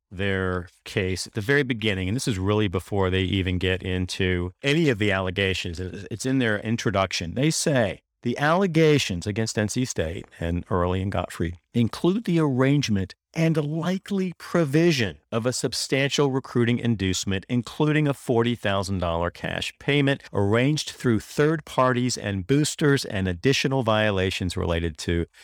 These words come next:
the recruitment of former men's basketball student athlete <laughs> Dennis Smith Junior," student athlete, who was a top point guard, uh,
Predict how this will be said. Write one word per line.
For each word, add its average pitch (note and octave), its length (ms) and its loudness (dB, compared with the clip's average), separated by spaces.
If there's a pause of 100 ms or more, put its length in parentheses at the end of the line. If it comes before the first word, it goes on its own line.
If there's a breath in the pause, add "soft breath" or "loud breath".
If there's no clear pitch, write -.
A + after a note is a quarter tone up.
(140 loud breath)
the F2+ 100 -4
recruitment D3 560 0
of G#2 100 -4
former B2+ 340 0
men's G2+ 300 0
basketball F#2 640 -2
student F#3+ 520 0
athlete B2+ 720 -2
<laughs> - 60 -20
Dennis A#2 280 2
Smith - 380 2
Junior," F2 320 -4
student - 580 -4
athlete, - 480 -8
who C3 120 2
was B2 100 2
a A#2+ 60 0
top A2+ 260 -2
point F#2+ 240 -2
guard, E2+ 500 -2
uh, F2 320 -6